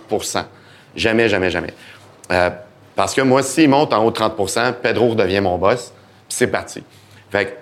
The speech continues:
autrement dit, ce que je souhaite à tout le monde, parce que moi, du stress puis de l'anxiété, j'en ressens à peu près jamais. Maintenant, puis j'étais hyper anxieux avant. C'est que, tu sais, du stress, ça se ressent. Tu sais, on, on le ressent, le stress. Aussitôt que je le ressens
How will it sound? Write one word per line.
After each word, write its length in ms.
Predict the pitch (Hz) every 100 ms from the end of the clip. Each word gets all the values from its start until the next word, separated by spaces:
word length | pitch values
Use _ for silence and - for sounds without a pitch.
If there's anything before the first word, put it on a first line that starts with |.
| - -
autrement 380 | 101 117 117
dit, 160 | 101 147
ce 80 | 151
que 120 | 107
je 100 | -
souhaite 220 | 120 127
à 60 | 117
tout 100 | 107
le 80 | 101
monde, 340 | 104 139 131
parce 140 | 110 95
que 80 |
moi, 120 | 107 131
du 40 |
stress 260 | - 120 127
puis 100 | 110
de 60 | 104
l'anxiété, 360 | 92 95 120
j'en 180 | 107 95
ressens 240 | 85 110
à 40 | 104
peu 140 | 92
près 200 | - 101
jamais. 480 | 92 90 92 87 87 - - -
Maintenant, 280 | 104 98 113
puis 80 | 90
j'étais 260 | 95 101 -
hyper 340 | 123 117 107 92
anxieux 240 | - 104
avant. 220 | 90 92 - - - - _
C'est 180 | - 110
que, 60 | -
tu 60 | -
sais, 160 | - 127
du 60 |
stress, 360 | 92 120 135 -
ça 160 | - 92
se 120 | -
ressent. 280 | 101 - 127 - - - -
Tu 120 | - 107
sais, 100 | 101
on, 280 | 95 98
on 40 | 98
le 160 | 95
ressent, 220 | 92 - 131
le 100 | 113
stress. 380 | - 127 - - - - - _ -
Aussitôt 580 | 180 175 - 143 170 156
que 60 |
je 100 | 117
le 140 | 110 101
ressens 420 | 104 - 117